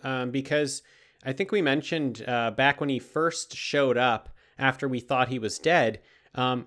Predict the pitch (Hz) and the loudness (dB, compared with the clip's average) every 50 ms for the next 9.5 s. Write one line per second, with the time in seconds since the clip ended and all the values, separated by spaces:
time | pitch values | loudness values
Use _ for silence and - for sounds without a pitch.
0 | - _ - 170 160 139 135 202 285 277 - - 247 208 - - - 175 170 156 | -8 _ 0 0 2 4 4 2 2 2 0 2 2 2 2 0 -4 -4 -4 0
1 | 120 143 139 135 123 104 98 - 143 170 190 196 190 175 135 - - 156 143 131 | 0 2 2 2 0 0 0 0 0 2 2 0 0 -2 -2 -2 0 0 0 0
2 | 139 135 151 156 139 113 98 92 - - - 123 92 76 95 - - 156 160 180 | 0 0 2 2 2 0 -2 -6 -8 -8 -8 -8 -10 -10 -12 -10 -8 -4 -2 -2
3 | 180 180 208 190 180 - 185 180 165 139 117 147 147 147 139 123 - - - 170 | -2 0 -2 -2 -2 -2 0 0 0 2 2 2 2 2 0 -2 -4 -2 -2 -2
4 | 170 165 - 139 127 123 - - 123 107 135 147 131 104 98 127 135 143 127 107 | -2 -2 -2 -4 -4 -4 -6 -8 -2 0 0 0 0 -2 -2 -2 0 0 0 0
5 | 98 95 107 - 151 156 156 - - - - - _ _ _ _ _ _ _ _ | -2 -6 -6 -4 -4 -4 -4 -4 -8 -14 -20 -20 _ _ _ _ _ _ _ _
6 | _ 156 170 180 196 220 208 240 285 294 220 175 156 120 87 90 131 165 147 143 | _ -4 -4 -2 -2 -2 0 0 0 2 4 4 2 2 2 4 4 4 4 4
7 | - - 139 156 160 147 160 175 139 143 147 139 123 135 147 139 135 - - 156 | 2 -2 0 0 0 0 0 -4 -4 -4 -4 0 2 2 2 2 0 -2 -2 0
8 | 165 127 127 135 131 135 - 151 165 151 135 151 160 160 - 160 147 131 95 92 | 0 0 0 -2 -2 -4 -4 -2 -2 -2 0 -2 -2 0 0 0 0 0 0 -4
9 | 117 - - 131 127 123 120 117 - - | -6 -6 -6 -4 -4 -2 -2 -4 -6 -10